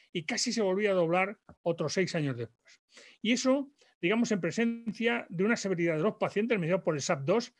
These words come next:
de tr-, prácticamente inamovible. Los que fracasaban eran también prácticamente los mismos, es decir, uno de cada tres, treinta y uno por ciento en el noventa y ocho, treinta y siete por ciento en el dos mil cuatro y treinta coma cinco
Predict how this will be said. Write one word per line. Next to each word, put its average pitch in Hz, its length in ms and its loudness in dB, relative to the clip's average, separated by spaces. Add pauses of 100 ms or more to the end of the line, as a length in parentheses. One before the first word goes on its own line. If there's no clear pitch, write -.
(220)
de 190 220 0
tr-, 185 380 -10 (200)
prácticamente 190 500 0
inamovible. 139 580 0 (560)
Los 180 140 2
que 185 100 0
fracasaban 220 720 0 (260)
eran 247 200 2
también 226 500 2
prácticamente 196 500 -2
los 190 140 0
mismos, 208 400 0
es 180 80 0
decir, 170 180 -4
uno 214 140 0
de 190 100 2
cada 151 260 -4
tres, 131 240 -4
treinta 139 300 -6
y 180 80 -2
uno 214 140 -2
por 208 140 -2
ciento 202 260 -2
en 196 60 0
el 196 60 -2
noventa 208 240 -2
y 196 60 2
ocho, 202 420 -2 (240)
treinta 151 300 0
y 131 40 -2
siete 226 220 0
por 208 140 -2
ciento 196 300 -2
en 139 60 -4
el 127 40 -6
dos 127 100 -8
mil 214 160 -4
cuatro 202 460 -2 (340)
y 214 300 -4 (100)
treinta 202 360 -2
coma 185 200 -2
cinco 185 520 -4